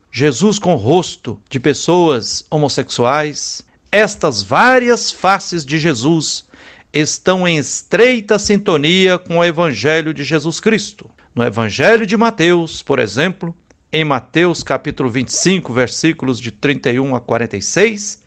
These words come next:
se narra uma cena de juízo final, que em última instância acontece por auto-julgamento. Todos os povos estão reunidos diante de Jesus. Ninguém é excluído a prior.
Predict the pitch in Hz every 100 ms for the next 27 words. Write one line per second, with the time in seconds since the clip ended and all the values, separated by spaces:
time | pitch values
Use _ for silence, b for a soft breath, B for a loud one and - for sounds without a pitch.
0 | B B B B - - 175 156 190 185
1 | 196 185 180 160 - - 185 196 190 170
2 | 165 151 190 254 226 214 220 202 127 110
3 | 101 90 - - b b b - 156 135
4 | 135 254 254 - 202 208 208 - 165 190
5 | 180 - 185 - b b b - 175 -
6 | 156 - 151 170 165 - 160 170 160 147
7 | _ - 208 254 247 226 - 190 151 185
8 | 175 180 180 190 - - - _ _ _
9 | - 185 220 220 151 202 202 - 151 185
10 | 196 175 180 165 165 - 170 170 170 160
11 | 147 170 147 147 - 139 135 135 127 135
12 | 139 160 151 220 - - - _ b b
13 | 123 123 104 147 247 240 233 214 - 214
14 | 214 208 196 190 185 190 180 107 - -